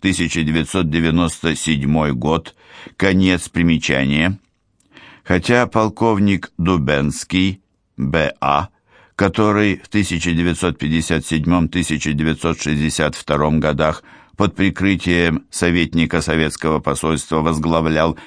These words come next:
легальную резидентуру К Г Б в Осло, твердо заверял: «Верна никогда не была нашим агентом, и мы никогда не подталкивали ее к черте, которую сама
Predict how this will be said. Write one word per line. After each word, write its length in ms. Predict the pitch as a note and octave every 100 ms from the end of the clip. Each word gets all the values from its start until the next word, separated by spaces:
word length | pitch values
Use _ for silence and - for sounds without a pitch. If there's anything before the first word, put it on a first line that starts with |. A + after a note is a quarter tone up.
| -
легальную 840 | F2 G2 E2 D2 C#2 D2 E2+ F2 D#2
резидентуру 840 | F#2+ E2+ F2 E2+ D#2 F2+ E2 D#2+
К 160 | - D#2+
Г 180 | C#2 D2
Б 220 | C2+ C#2
в 80 | D2
Осло, 440 | C#2 - E2+ D2+ - - - -
твердо 500 | G2+ A2+ A2 G2 G#2+
заверял: 640 | G2+ G2 F#2+ D#2 B1 - _ _ _ _ _
«Верна 720 | F2+ F2 F2+ D#2+ F2 G#2+ C#3 C#3+ _ - - -
никогда 640 | E2 B2 C#3 F3+ C#3 G2+ F#2
не 180 | F2+ F2+
была 360 | E2 F2+ F2 E2
нашим 460 | D#2 D2 D2 C#2+
агентом, 680 | C#2+ C#2 D2 D2 A#2+ D#3 D#3+ _ - - -
и 160 | G#2
мы 160 | A2 D#3+
никогда 720 | D#3 F3+ G3+ F3+ G#2+ G#2+ G2
не 160 | F2+ F2+
подталкивали 880 | G2 F2 G2 G2+ F2+ G#2 F2+ F2+
ее 260 | F#2+ F2+ F#2+
к 120 | F2+
черте, 440 | - F2+ D#2+ G#2 G2
которую 560 | - - F2+ E2+ F2+
сама 600 | - F2+ G2 F2+ E2 D2+